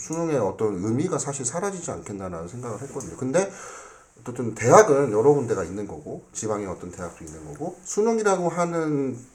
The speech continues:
그 수단을 가지고 학생들을 선발해야 되는 거 아니냐,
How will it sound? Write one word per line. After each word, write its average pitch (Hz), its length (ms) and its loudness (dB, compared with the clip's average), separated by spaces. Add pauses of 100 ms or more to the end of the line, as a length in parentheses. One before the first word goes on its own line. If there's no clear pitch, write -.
그 95 460 -4
수단을 175 440 4
가지고 110 360 -6
학생들을 156 400 -4
선발해야 190 540 -2
되는 92 500 -6
거 175 60 0
아니냐, 85 580 -8